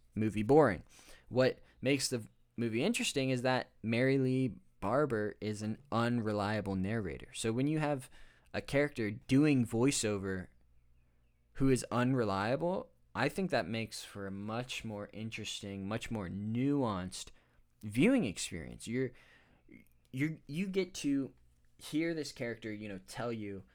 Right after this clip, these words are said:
"Hey, I'm the happiest I've, I've ever been. I love my life. I'm having a great time." And then in the very next scene, you see her having the worst day of her life, not having a good time. She's totally wrong about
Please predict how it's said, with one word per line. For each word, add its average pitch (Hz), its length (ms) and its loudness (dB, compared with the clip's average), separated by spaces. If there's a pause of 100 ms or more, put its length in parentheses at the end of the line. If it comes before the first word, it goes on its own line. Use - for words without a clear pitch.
(260)
"Hey, 120 220 -4
I'm 110 200 -4
the 113 60 -4
happiest 117 440 -4
I've, 98 140 -6 (100)
I've 104 220 -4
ever 104 180 -4
been. 107 240 -4
I 95 120 -2
love 113 340 0
my 107 140 -2
life. 110 340 -2
I'm 104 140 -4
having 110 280 -4
a 110 60 -2
great 110 400 -2
time." 110 420 -6 (840)
And 120 200 -4
then 143 360 2 (1500)
in 135 160 8
the 127 80 8
very 127 220 8
next 123 240 6
scene, 147 300 4
you 120 100 6
see 139 300 4
her 120 340 6 (300)
having 135 320 6
the 139 80 8
worst 156 360 8
day 113 140 8
of 104 100 4
her 110 100 4
life, 101 300 2
not 123 280 6
having 117 240 4
a 98 60 4
good 90 220 0
time. 101 280 0
She's - 280 -2
totally 147 580 10
wrong 101 320 0
about 95 320 -4